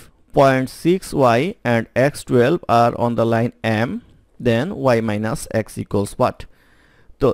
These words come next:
যেহেতু বলা হচ্ছে কোঅর্ডিনেট প্লেনের মধ্যে M একটা লাইন আছে যেটা পাস করে হচ্ছে অরিজিন দিয়ে, তাহলে আমরা যদি স্লোপ হিসাব করি, Y equal to M X লিখতে পারবো। তো এখানে স্লোপ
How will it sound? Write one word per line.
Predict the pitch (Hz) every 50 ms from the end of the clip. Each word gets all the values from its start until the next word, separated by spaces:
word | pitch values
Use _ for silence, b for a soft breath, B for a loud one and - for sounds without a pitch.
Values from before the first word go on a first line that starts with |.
| - - 113
যেহেতু | 143 139 156 175 214 208 196
বলা | 185 160 131 120
হচ্ছে | 120 - - 190 180
কোঅর্ডিনেট | 170 156 139 147 156 147 -
প্লেনের | - 147 139 151 165 170 160
মধ্যে | 147 127 107 139 165 196 208 - - _ 120 131 131 135
M | 139 139 139 - _ _ _ - 131
একটা | - - 131 117 110
লাইন | 113 120 127 131 127
আছে | 123 - - 196 185 160
যেটা | 135 - 123 - - -
পাস | 117 123 - - -
করে | 139 123 117 113 107
হচ্ছে | 107 - - - - 175 214 247 - _ _ 156
অরিজিন | 151 151 139 127 123 123 120 117 107
দিয়ে, | 110 123 180 214 208 -
তাহলে | 127 127 123 123 123 123 127 127
আমরা | 120 120 120 123 127 180 269 b b b b b b b b b b b b - - -
যদি | 143 135 123 135 131 123 123 -
স্লোপ | - 170 185 196 180 165
হিসাব | 147 - 160 139 - - -
করি, | 113 113 143 185 220 208 165 151 139
Y | 131 120 120
equal | 117 - - 117 110 110 110 -
to | 180 214 254 254 - _ _ _ 123 135 135
M | 131 135 -
X | - - 127
লিখতে | 117 - - 117 101 104
পারবো। | 104 107 107 95 98 113 - _ _ _ _ - -
তো | 127 - 117
এখানে | 147 - 196 180 180 175 -
স্লোপ | - 170 165 175 196 220 214